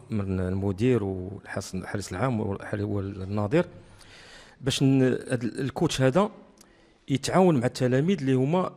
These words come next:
آه، آه، ناقصين في، في الدراسه. وجات هاد الفرصه ديال التكوين في اخر السنه بالنسبه للناس اللي عندهم ال-، ال-، الامتحانات الاشهاديه.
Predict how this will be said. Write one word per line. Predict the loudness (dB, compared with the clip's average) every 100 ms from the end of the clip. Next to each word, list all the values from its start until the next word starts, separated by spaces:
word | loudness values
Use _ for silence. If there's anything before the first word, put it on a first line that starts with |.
| -4
آه، | -2 0 -2 -2 -4 -8 -12 -20 -12 -8
آه، | -6 -6 -8 -10 -10 -2
ناقصين | -2 0 -2
في، | 0 2 2 2 -2 -8 -20 -14
في |
الدراسه. | -2 0 0 -2 -10 -16 _ _ _ -20 -20 _ _ _ -4
وجات | 2 4 4
هاد |
الفرصه | 2 0 0 0
ديال | 0
التكوين | -2 0 2 2
في | 2 -2
اخر | 0 0 0
السنه | -2 -4 -2 0 2 0
بالنسبه | -2 -6 -4 0 2
للناس | 2 2 0 0
اللي | 0
عندهم | 2 0
ال-، | 0
ال-، | -2 -4 -4 -4 -4 -6 -10 -12
الامتحانات | -12 -4 -2 -2
الاشهاديه. | -2 2 2 0 -4